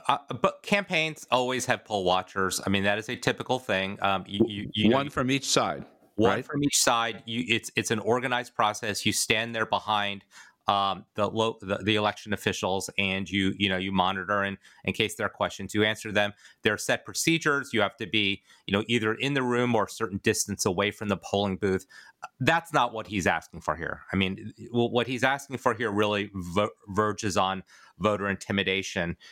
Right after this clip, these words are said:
Speaker 1: you know, and, and that's not gonna play very well in, you know, very blue areas. But look, in a lot of other places where you've got communities of color that have been traditionally disadvantaged and disenfranchised and intimidated from voting, that could have a powerful impact.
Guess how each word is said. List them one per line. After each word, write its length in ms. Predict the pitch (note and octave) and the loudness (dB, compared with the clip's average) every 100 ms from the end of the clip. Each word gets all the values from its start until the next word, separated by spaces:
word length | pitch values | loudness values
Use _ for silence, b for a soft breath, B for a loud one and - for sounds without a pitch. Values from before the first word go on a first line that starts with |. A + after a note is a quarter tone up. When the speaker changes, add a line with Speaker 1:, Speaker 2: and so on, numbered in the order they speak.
| B - | B -2
Speaker 1:
you 100 | A#2+ | 0
know, 240 | A2+ A2+ | 0 -2
and, 200 | B2+ C#3+ | -4 0
and 140 | D3+ F3+ | 2 2
that's 180 | G#3 - | 0 0
not 200 | F#3 - | -2 -2
gonna 120 | C3+ | -10
play 300 | - C3+ A#2 | -2 -2 0
very 240 | A2 G#2 | -2 -2
well 360 | G2 G2+ G2 G2 | 0 0 0 -2
in, 240 | G2 G2+ - | -2 -2 0
you 120 | G#2 | -2
know, 100 | F#2 | 0
very 260 | G2 G#2 | 0 -2
blue 260 | F#2+ G#2 G#2+ | -2 2 2
areas. 480 | G2+ G#2 G#2 F#2 F2+ | 2 0 0 0 0
But 260 | - A2+ | -2 -2
look, 200 | C#3+ D3+ - A2+ | -2 -4 -4 -4
in 80 | |
a 80 | A2+ | 0
lot 280 | A2 A2+ C3+ | 2 2 0
of 100 | C#3 | 0
other 200 | B2+ A#2+ | -2 -2
places 520 | - A#2+ A#2+ G#2 E2+ | 0 0 0 -4 0
where 260 | G#2 G2 F#2 B B - | 2 2 0 B B -2
you've 180 | G#2 | 0
got 280 | - G2+ _ | 2 -2 _
communities 460 | G#2+ A2 A2+ A2+ G2 | -2 0 0 -2 -4
of 120 | F#2+ | -6
color 340 | - G#2+ G2+ G2 | 0 0 0 -2
that 140 | F#2+ | -4
have 100 | F2+ - | -6 -2
been 180 | G2 F#2 b b - | -2 -2 b b -8
traditionally 560 | - A#2 A#2+ - A2 | -2 0 0 0 -2
disadvantaged 1080 | F#2+ G#2+ - G#2+ E2+ F#2 F#2 - G#2 G2 - b b | 0 0 0 -2 -2 -2 -2 -2 0 0 -4 b b
and 160 | - F2 | -4 0
disenfranchised 920 | G#2 F#2+ F2 G#2+ G2 F#2+ G#2+ F#2+ - | 0 -2 0 0 0 -2 0 0 -2
and 100 | F#2+ | -6
intimidated 520 | F2+ - G2 F#2 F#2 | -6 0 2 2 0
from 180 | - G2+ | -2 0
voting, 260 | G2+ G#2 - B B - | 0 0 -4 B B -2
that 180 | E3 | -2
could 160 | - F#3 | -4 0
have 240 | D#3+ C#3+ | 0 0
a 120 | C#3+ C#3 | -4 -4
powerful 500 | B2 G#2+ A2+ - B2 | 0 0 0 -2 2
impact. 420 | D#3+ D#3+ F#2+ | 2 2 -2